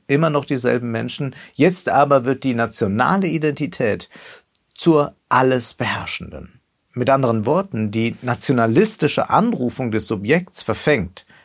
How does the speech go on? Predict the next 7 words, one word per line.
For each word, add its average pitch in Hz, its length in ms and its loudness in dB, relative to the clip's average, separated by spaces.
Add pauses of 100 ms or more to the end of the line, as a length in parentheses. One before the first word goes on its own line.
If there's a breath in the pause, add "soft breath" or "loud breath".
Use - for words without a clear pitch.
(160 soft breath)
Die 107 100 -4
Genreregeln 139 880 2
des 110 160 0
Thrillers 160 520 2 (220 loud breath)
sind 139 180 -2
zugleich 139 560 2
die 123 340 0